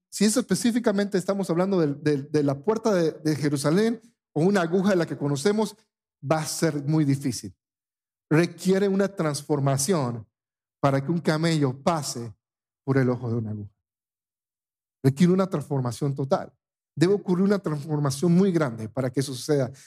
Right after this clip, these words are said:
Luego el verso veinticinco dice, "Los discípulos se quedaron atónitos". Entonces,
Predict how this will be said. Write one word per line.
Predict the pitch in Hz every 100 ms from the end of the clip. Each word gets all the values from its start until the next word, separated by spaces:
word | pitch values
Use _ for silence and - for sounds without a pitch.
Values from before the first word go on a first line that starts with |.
| _
Luego | 175 196
el |
verso | 190 190 196 - _ _
veinticinco | 160 156 143 190
dice, | 190 175 160
"Los | 165
discípulos | 160 202 190 220
se | -
quedaron | - 175 196
atónitos". | 175 - 226 226 - 113 - - _ _ _ _ _ _ _ _ _ _ -
Entonces, | 165 196 190 165 139 -